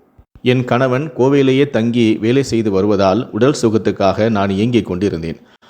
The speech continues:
அந்த சமயத்தில்தான் எனக்கு இட்டமொழி அருகே உள்ள துவரம்பாடு ஊரைச் சேர்ந்த லிங்கசெல்வத்திற்கும் எனக்கும் பழக்கம் ஏற்பட்டது. லிங்கசெல்வத்திற்கு திருமணமாகிவிட்டது. அவருக்கு இருபத்தி ஒன்பது வயது ஆகிறது. லிங்கசெல்வம் மன்னார்புரத்திலிருந்து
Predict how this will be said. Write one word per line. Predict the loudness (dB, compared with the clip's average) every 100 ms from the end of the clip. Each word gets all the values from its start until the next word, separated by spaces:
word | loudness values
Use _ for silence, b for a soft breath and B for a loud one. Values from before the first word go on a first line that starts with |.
| b
அந்த | -2 0 0
சமயத்தில்தான் | 0 2 0 2 0 2 2 0
எனக்கு | 0 -2 0 -2 -2 -4
இட்டமொழி | 0 2 2 4 2
அருகே | 2 0 2 0
உள்ள | 0 0 0 0 -2
துவரம்பாடு | 0 2 2 2 2 0 -2
ஊரைச் | -2 -2 -4
சேர்ந்த | -6 -2 2 0 -2 B B B
லிங்கசெல்வத்திற்கும் | -2 2 2 4 2 2 -2 -4 -2
எனக்கும் | -2 -4 -4 -6 -2
பழக்கம் | -2 -2 -4
ஏற்பட்டது. | -4 -6 -6 -4 -4 -6 -10 -4
லிங்கசெல்வத்திற்கு | 0 0 2 2 2 0 0 0 0 0
திருமணமாகிவிட்டது. | 2 2 0 -2 -4 -6 -4 -2 0
அவருக்கு | 0 0 -2 -2 -2 2
இருபத்தி | 2 2 0
ஒன்பது | -4 -2 -2
வயது | 0 0 0
ஆகிறது. | -2 -4 -4 -6 -12 B B B B
லிங்கசெல்வம் | 0 2 2 2 2 2 -2 -2
மன்னார்புரத்திலிருந்து | 0 2 2 2 0 -2 -2 -4 -4 -2 -2 -2